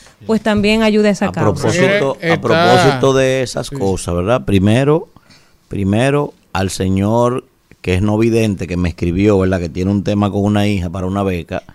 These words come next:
Speaker 2: Eh, escríbame, maestro, que se me ha extraviado su número, creo que le, que le voy a conseguir la beca a la hija
Speaker 1: Uno,
Speaker 2: suya,
Speaker 1: uno
Speaker 2: así que,
Speaker 1: quisiera ayudar
Speaker 2: así que
Speaker 1: tanto a
Speaker 2: escríbame.
Speaker 1: todos, de
Speaker 2: Eso,
Speaker 1: verdad. O
Speaker 2: eso,
Speaker 1: que no fuera necesario tener que salir a pedir.
Speaker 2: eso por ese lado.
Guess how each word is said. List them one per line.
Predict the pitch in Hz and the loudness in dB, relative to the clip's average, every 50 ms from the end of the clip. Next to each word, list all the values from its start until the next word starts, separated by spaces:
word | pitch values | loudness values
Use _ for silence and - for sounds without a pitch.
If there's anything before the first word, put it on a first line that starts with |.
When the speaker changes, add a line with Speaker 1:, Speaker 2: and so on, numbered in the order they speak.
| _ _ _ _ _ _ _ _ _ _ _ _ _ - | _ _ _ _ _ _ _ _ _ _ _ _ _ -8
Speaker 2:
Eh, | - 90 87 90 - - | -4 -2 -2 -2 -2 -4
escríbame, | 92 90 - - 117 123 123 113 107 110 | -8 -6 -2 0 2 2 4 4 2 0
maestro, | 104 104 104 101 95 87 - 78 | 0 0 -2 -2 -2 -4 -6 -8
que | 85 | -8
se | 82 92 | -6 -4
me | 87 95 | -2 -2
ha | 107 | -2
extraviado | 98 107 110 113 117 110 110 101 | -2 0 0 0 2 2 0 0
su | 98 101 98 | -2 -2 -4
número, | 107 113 113 113 110 101 92 | -2 -2 -2 -2 -2 -2 -2
creo | - 104 95 107 101 | -4 -4 -6 -4 -4
que | 95 - 104 | -4 -4 -2
le, | 101 95 92 90 - - - - - _ _ _ _ _ - - | -2 0 -2 -2 -4 -6 -12 -20 -20 _ _ _ _ _ -14 -6
que | - | -2
le | 87 92 | 0 2
voy | 92 101 | 2 4
a | |
conseguir | 101 110 107 98 104 104 104 | 4 4 4 4 4 4 6
la | 98 95 | 6 6
beca | 98 101 98 - - | 4 4 4 2 2
a | 202 | 2
la | 202 | 4
hija | 214 226 | 4 4
Speaker 1:
Uno, | 226 220 190 | 4 2 2
Speaker 2:
suya, | 180 190 | 0 2
Speaker 1:
uno | 208 220 233 | 2 2 2
Speaker 2:
así | 214 | 2
que, | 220 262 | 2 2
Speaker 1:
quisiera | 220 - - 233 226 226 220 214 | 2 2 4 4 4 4 4 4
ayudar | 202 196 190 185 202 208 196 196 | 4 4 2 2 2 2 2 0
Speaker 2:
así | - - 208 208 | 2 2 2 4
que | 202 120 | 4 4
Speaker 1:
tanto | - 196 | 2 2
a | |
Speaker 2:
escríbame. | - - 98 92 90 - | 4 4 4 4 6 4
Speaker 1:
todos, | - - - - 170 170 - - - | 4 4 2 0 -2 -4 -6 -8 -6
de | 170 175 | -4 -2
Speaker 2:
Eso, | 170 | 0
Speaker 1:
verdad. | 175 170 160 170 175 175 175 180 - 196 | 0 0 0 0 0 0 0 0 2 2
O | 208 | 4
Speaker 2:
eso, | 214 - 233 | 4 6 6
Speaker 1:
que | |
no | 233 240 | 4 6
fuera | - - 277 262 269 | 6 6 6 6 6
necesario | 277 277 269 - 247 202 - - 233 220 202 185 185 180 | 6 4 4 4 2 2 2 4 4 4 4 4 2 0
tener | 185 185 185 190 190 | 0 0 -2 -2 -2
que | 190 226 | -2 -2
salir | - 214 196 196 196 | -2 -2 -2 -2 -2
a | 202 | -4
pedir. | 196 - 180 160 165 170 160 117 | -4 -6 -6 -6 -6 -4 -2 -2
Speaker 2:
eso | - - 147 - | 0 2 0 0
por | 139 139 135 | 2 2 0
ese | 135 113 131 110 | 2 2 2 2
lado. | 104 101 92 87 85 80 80 - | 4 4 4 4 2 0 -4 -8